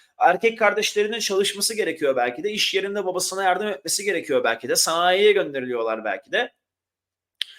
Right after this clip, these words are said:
E, hanımefendi okuma çağına geliyor, üniversite çağına geliyor, evlenme çağına geliyor.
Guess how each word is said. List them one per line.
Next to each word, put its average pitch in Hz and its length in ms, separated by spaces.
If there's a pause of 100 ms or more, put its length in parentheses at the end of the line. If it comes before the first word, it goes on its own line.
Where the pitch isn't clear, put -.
(280)
E, 151 60
hanımefendi 202 1400
okuma 226 360
çağına 220 320
geliyor, 180 420
üniversite 208 380
çağına 208 320
geliyor, 147 300
evlenme 202 460
çağına 214 360
geliyor. 202 360